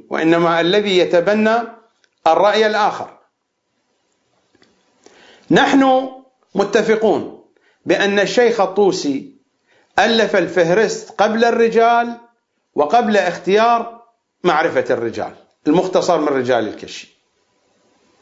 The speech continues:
فالشيء الطبيعي أنه لا يذكر هذين الكتابين في الفهرست حينما يذكر كتبه.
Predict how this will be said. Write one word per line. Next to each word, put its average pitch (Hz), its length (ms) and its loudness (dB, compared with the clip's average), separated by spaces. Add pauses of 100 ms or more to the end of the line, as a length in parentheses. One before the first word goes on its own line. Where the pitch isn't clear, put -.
(260)
فالشيء 202 360 2
الطبيعي 202 520 0
أنه 170 300 0
لا 214 220 2
يذكر 254 280 0
هذين 196 380 0
الكتابين 160 680 -2
في 165 100 -2
الفهرست 156 640 -2 (240)
حينما 160 420 2
يذكر 170 380 -2
كتبه. 104 360 -6